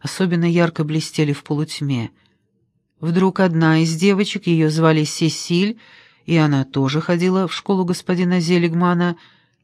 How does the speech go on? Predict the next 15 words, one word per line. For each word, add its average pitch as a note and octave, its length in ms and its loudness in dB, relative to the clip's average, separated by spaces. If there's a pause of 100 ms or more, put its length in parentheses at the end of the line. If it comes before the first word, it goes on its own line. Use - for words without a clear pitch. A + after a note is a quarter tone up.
подошла C#3+ 540 -4
к C#3 100 -8
ней, E3+ 200 0
взяла D#3+ 320 0
её D3+ 280 0
за D#3 220 0
руку G#3+ 360 -2 (400)
и A#3 120 0
потащила A3 560 0
в G3 60 -4
середину F3+ 500 0
зала. C3+ 560 -2 (640)
Эстер C#3+ 360 -4
прошла D3 460 -4
вперёд, E3 640 -4